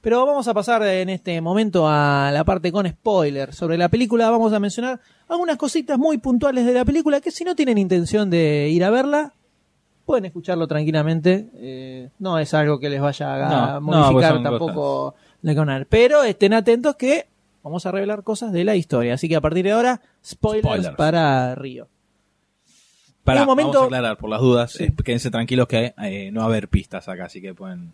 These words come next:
Speaker 2: saltearlos sin, como quieran.
Speaker 1: No, no,
Speaker 2: Obviamente.
Speaker 1: po-, ¿cómo vamos a ser tan malvados de
Speaker 2: No, por las
Speaker 1: colocar
Speaker 2: dudas si hay uno esperando. Pero bueno,
Speaker 1: Eh,
Speaker 2: eh, spoilers.
Speaker 1: hay un momento de la película crucial que prácticamente podríamos decir que, que define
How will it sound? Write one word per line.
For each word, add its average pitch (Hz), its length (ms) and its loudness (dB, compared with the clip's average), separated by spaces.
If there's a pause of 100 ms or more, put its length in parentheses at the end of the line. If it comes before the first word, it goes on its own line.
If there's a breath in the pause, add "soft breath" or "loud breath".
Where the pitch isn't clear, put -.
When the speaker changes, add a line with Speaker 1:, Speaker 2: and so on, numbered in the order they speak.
(120)
Speaker 2:
saltearlos 95 480 -4
sin, 92 280 -6
como 98 160 -4
quieran. 85 280 -8
Speaker 1:
No, 131 540 2
no, 151 160 -4
Speaker 2:
Obviamente. 156 200 -4
Speaker 1:
po-, 165 60 -6
¿cómo 208 380 2
vamos 156 300 2
a 143 80 -4
ser 143 220 -4
tan 151 160 0
malvados 143 540 0
de 127 160 -10
Speaker 2:
No, 151 180 4
por 139 100 4
las 143 80 4
Speaker 1:
colocar 156 160 4
Speaker 2:
dudas 127 140 4
si 113 80 -4
hay 107 80 -2
uno 104 140 -2
esperando. - 400 -12 (120)
Pero 175 140 2
bueno, 160 340 2
Speaker 1:
Eh, 190 180 2
Speaker 2:
eh, 208 40 -4
spoilers. 101 400 -8 (460)
Speaker 1:
hay 220 160 -2
un 220 140 0
momento 180 380 4
de 151 60 4
la 147 120 2
película 147 460 0
crucial 135 600 -2 (600)
que 127 600 -2 (160)
prácticamente 175 500 0
podríamos 135 380 -2
decir 135 320 -4
que, 127 400 -4 (760)
que 127 400 -2
define 147 520 2